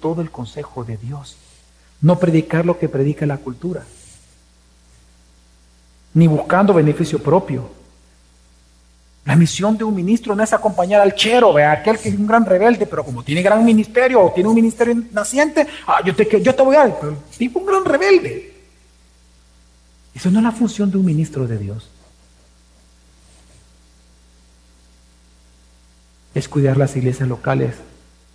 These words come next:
predicándoles el evangelio. Toda la Biblia. No lo que a mí me interesa,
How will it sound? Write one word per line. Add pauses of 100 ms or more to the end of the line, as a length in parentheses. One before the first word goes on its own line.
(180)
predicándoles (600)
el
evangelio. (1700)
Toda
la
Biblia. (1300)
No
lo
que
a
mí
me
interesa,